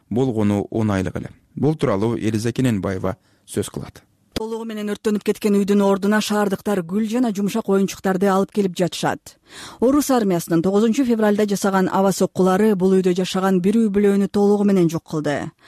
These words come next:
Speaker 2: Жубайлар Григорий менен Ольганын тонуулу Алексей жети жашта,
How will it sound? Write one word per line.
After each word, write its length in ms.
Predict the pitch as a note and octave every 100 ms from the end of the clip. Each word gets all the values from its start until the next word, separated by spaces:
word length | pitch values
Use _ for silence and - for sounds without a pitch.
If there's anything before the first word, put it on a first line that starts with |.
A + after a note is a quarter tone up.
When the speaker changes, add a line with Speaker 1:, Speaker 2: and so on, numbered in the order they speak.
| - - -
Speaker 2:
Жубайлар 520 | F3+ F#3+ F#3+ F#3+ F3+
Григорий 440 | F3+ F3+ F#3+ F#3+
менен 260 | F#3+ F#3+ F#3
Ольганын 420 | F#3 F#3 F#3 F#3
тонуулу 500 | - G3 F#3+ F#3 F#3+
Алексей 400 | F#3+ F3 - G3+
жети 320 | F3 G3 G3
жашта, 520 | F#3+ F3 - D3 A2+